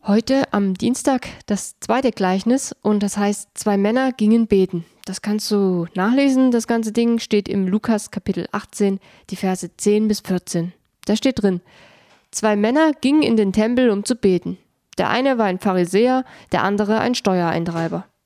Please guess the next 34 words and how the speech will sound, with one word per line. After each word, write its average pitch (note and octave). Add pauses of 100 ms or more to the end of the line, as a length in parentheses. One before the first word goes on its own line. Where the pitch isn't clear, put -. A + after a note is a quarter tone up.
(400)
Pharisäer A#3 (260)
waren A#3
meist A3+
ziemlich D4
religiöse A#3
Streber, G#3
die G3
darauf F#3+
pochten, A3+
bestimmte A3+
Regeln G#3
und F#3
Gesetze -
einzuhalten. F3+ (960)
Und G#3+
Steuereintreiber G#3
saßen G#3+
zum G#3
Beispiel G#3
an F#3
den F3+
Stadttoren G#3+
und G3+
kassierten F#3+
im F3+
Auftrag A3+
von F#3+
der E3+
römischen G3
Regierung A#3 (340)
Zoll D4+
für A3+
bestimmte G3+
Waren. F3+